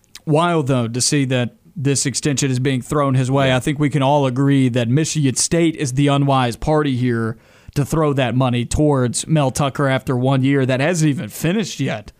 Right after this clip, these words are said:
Speaker 1: It's not even over. He's still gotta play Ohio State this Saturday.
Speaker 2: Yep.
Speaker 1: What happens if they get beat by forty?
Speaker 2: That's,
Speaker 1: The line
Speaker 2: that's
Speaker 1: is at
Speaker 2: awful.
Speaker 1: nineteen, guys, for Ohio State. What if Ohio State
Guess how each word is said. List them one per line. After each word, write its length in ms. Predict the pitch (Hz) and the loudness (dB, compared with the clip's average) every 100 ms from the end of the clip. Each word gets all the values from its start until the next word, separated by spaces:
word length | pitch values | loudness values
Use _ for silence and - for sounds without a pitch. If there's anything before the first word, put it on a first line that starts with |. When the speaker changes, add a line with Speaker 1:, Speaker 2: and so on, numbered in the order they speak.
| _ _ _ _ _ | _ _ _ _ _
Speaker 1:
It's 120 | - | -2
not 180 | 147 202 | 0 2
even 160 | 180 131 | 0 0
over. 400 | 165 214 151 104 | 0 0 -2 -4
He's 180 | 147 190 | -2 0
still 140 | 277 | 0
gotta 180 | 185 165 | -2 -2
play 220 | 170 170 | 0 0
Ohio 360 | 160 139 185 180 | 0 0 0 -2
State 360 | 170 165 226 | -2 -2 -2
this 140 | 185 123 | -2 -2
Saturday. 600 | - 139 123 123 110 110 | -2 0 0 0 -2 -6
Speaker 2:
Yep. 260 | 107 92 80 - | -6 -6 -6 -6
Speaker 1:
What 140 | - 202 | -4 0
happens 360 | 190 220 185 | 0 -2 -2
if 100 | 170 170 | -2 0
they 100 | 165 | 0
get 240 | 180 185 | 0 0
beat 220 | 190 208 | 0 0
by 160 | 170 139 | 0 -2
forty? 560 | - 175 226 262 107 - - | -2 0 2 0 -4 -12 -4
Speaker 2:
That's, 240 | 131 131 | 0 2
Speaker 1:
The 100 | 190 | 2
line 340 | 196 190 269 339 | 2 2 2 2
Speaker 2:
that's 120 | 233 | 2
Speaker 1:
is 40 | |
at 80 | 202 | 0
Speaker 2:
awful. 120 | - | 0
Speaker 1:
nineteen, 640 | 185 220 220 - 190 240 156 | 0 0 -4 -2 0 2 0
guys, 540 | 143 135 139 151 - - _ _ _ - | 0 2 0 0 -4 -10 _ _ _ -8
for 200 | 196 196 | -2 2
Ohio 380 | 165 165 208 185 | 2 0 0 0
State. 460 | - 175 185 123 - _ _ - | 0 0 -2 -4 -14 _ _ -4
What 100 | 190 | 0
if 80 | 262 | 2
Ohio 240 | 214 220 | 2 2
State 460 | 214 202 208 190 | 0 2 2 2